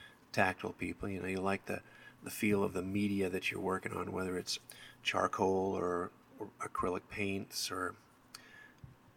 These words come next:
even, even doing digital things. You know, you're still holding the stylus and you're, you're physically moving your hand to,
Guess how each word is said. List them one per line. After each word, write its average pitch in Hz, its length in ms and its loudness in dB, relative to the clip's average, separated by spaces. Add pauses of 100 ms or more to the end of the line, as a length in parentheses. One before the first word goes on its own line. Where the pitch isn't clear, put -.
(140)
even, 98 400 2
even 101 240 -2
doing 98 260 2
digital 101 340 2
things. 90 400 -4
You 95 80 -4
know, 90 100 -4
you're 87 200 -4
still 98 280 2
holding 95 340 -2
the 92 60 -10
stylus 95 580 2
and 95 100 -6
you're, 92 260 -4 (420)
you're - 140 -6
physically 98 840 4
moving 101 480 4
your 90 140 -2
hand 98 400 2
to, - 80 -8